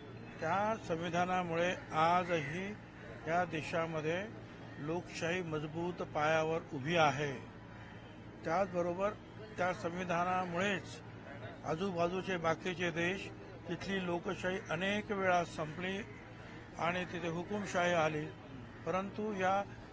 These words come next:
अनेक राज्याने, अनेक प्रांत, अनेक भाषा, अनेक धर्म,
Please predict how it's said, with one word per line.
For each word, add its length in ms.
अनेक 560
राज्याने, 720
अनेक 500
प्रांत, 400
अनेक 360
भाषा, 540
अनेक 320
धर्म, 420